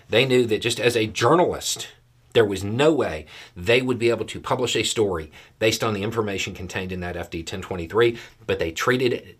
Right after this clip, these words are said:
as if it was real. Um, so, without this information, without these allegations that are now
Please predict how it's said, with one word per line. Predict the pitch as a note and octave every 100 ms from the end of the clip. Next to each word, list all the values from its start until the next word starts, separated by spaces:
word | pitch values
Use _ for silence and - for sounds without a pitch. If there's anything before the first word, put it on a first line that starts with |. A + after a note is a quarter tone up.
| -
as | G2 F#2
if | G2 -
it | F2+
was | F2+
real. | E2+ D2+ - _ _ _ _ _ _ _ _ _ _ _ _ _ _ _ _ _ _ - _ _ _ _ _ _ -
Um, | G2 F#2 D#2 C2+ - - _ _ _ _
so, | - F3+ C3 - - - - - _ _ _ _ _ -
without | A#2+ C3 D#3
this | D#3 C#3+
information, | C#3 C3 A2 A2 G#2+ C3+
without | G#2+ A#2
these | A#2+ G#2+
allegations | A2 G#2 F#2 G2 - C3+ C3+ - _ _ -
that | G2 G2 - - - - - _ _ _ _ _ -
are | G#2 G#2
now | A2+ A#2+ A2+ G2+